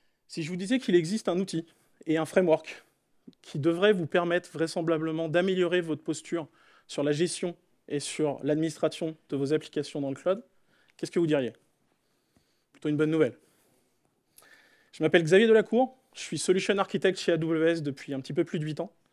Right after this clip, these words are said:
Euh, je suis accompagné pour cette session de Charles Rapp,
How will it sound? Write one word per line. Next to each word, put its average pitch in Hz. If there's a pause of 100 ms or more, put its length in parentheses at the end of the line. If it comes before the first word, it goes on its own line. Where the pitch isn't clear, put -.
(920)
Euh, 143
je -
suis -
accompagné 202
pour 202
cette -
session 180
de 147 (160)
Charles 180
Rapp, 165